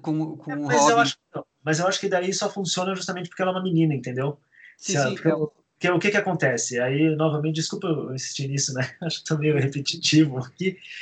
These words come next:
Speaker 2: Mas qual que é o problema do Batman com o Robin? Robin é menino, né?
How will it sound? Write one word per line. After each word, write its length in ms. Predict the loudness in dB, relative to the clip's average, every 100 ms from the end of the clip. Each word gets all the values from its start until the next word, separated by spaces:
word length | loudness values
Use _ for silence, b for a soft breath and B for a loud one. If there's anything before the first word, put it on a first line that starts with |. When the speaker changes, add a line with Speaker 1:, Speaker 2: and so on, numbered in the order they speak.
| B 0
Speaker 2:
Mas 600 | 4 6 8 6 4 0
qual 160 | 0 0
que 60 |
é 40 | 0
o 20 |
problema 260 | 0 0 2
do 100 | 4
Batman 420 | 2 0 -2 -4
com 120 | -2
o 100 | -2
Robin? 420 | 0 0 0 -2 -8 -16 -10
Robin 300 | -4 0 0 0 -4 -6
é 100 | -6 -2
menino, 420 | 0 0 -2 -2
né? 200 | -4